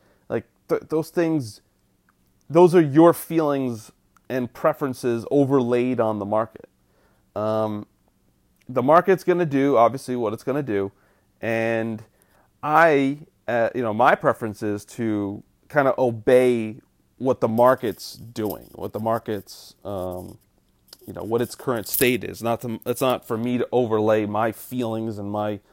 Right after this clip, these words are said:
my issues in there. Um, so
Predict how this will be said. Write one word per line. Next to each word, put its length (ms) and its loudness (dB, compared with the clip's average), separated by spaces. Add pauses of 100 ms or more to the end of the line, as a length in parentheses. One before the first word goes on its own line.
(140)
my 280 0
issues 480 -2
in 140 -6
there. 360 -8 (540)
Um, 680 -6 (580)
so 680 2